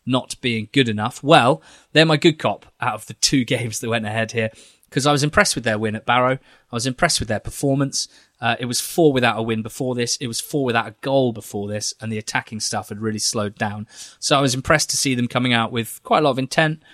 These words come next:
uh, quite enterprising stuff, missing quite a lot of players as well here, particularly at the back. Um, got ahead, really thanks to Barrow. A very messy start from them. Warren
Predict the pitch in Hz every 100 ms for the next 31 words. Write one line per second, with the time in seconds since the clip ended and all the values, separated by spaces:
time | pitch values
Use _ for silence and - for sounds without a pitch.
0 | _ - 123 - 185 143 135 127 135 127
1 | 127 - 143 135 - - - 185 160 131
2 | 127 117 - 131 123 123 127 139 139 135
3 | 131 131 - 120 120 113 135 131 - -
4 | - - _ - 120 120 120 123 120 120
5 | _ _ - 147 127 139 127 - - -
6 | 214 165 120 - 127 - - _ - 123
7 | 113 120 113 120 117 127 127 113 120 -
8 | - 110 - 110 104 - 104 104 101 110
9 | 107 104